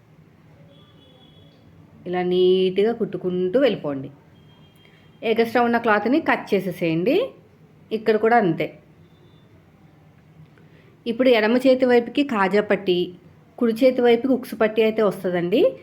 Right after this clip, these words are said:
దీనికోసం నేను మూడు ఇంచుల వెడల్పుతోటి ఒరిజినల్ క్లాత్, లైనింగ్ క్లాత్ రెండూ తీసుకున్నాను.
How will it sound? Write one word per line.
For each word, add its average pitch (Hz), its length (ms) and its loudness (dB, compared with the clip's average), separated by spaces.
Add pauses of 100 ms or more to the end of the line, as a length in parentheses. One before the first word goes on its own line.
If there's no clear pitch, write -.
(200)
దీనికోసం 269 580 4
నేను 247 180 0
మూడు 220 260 4
ఇంచుల 240 260 0
వెడల్పుతోటి 220 640 0 (420)
ఒరిజినల్ 208 400 0
క్లాత్, 233 320 0
లైనింగ్ 214 420 0
క్లాత్ 208 240 -2
రెండూ 190 280 4
తీసుకున్నాను. 196 640 -2